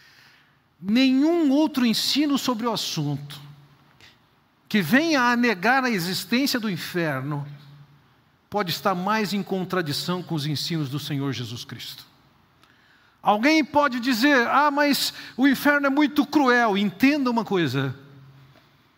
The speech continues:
Deus não está na condição e nunca estará na condição de prestar contas a você.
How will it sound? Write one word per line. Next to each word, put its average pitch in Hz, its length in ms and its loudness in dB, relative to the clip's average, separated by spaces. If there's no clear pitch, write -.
Deus 202 400 -2
não 190 200 -2
está 214 320 -4
na 180 120 -2
condição 170 640 -4
e 143 80 0
nunca 247 380 -2
estará 175 320 -4
na 151 100 -4
condição 165 580 -6
de 147 80 -6
prestar 156 460 -6
contas 165 480 -8
a 147 40 -4
você. 131 440 -8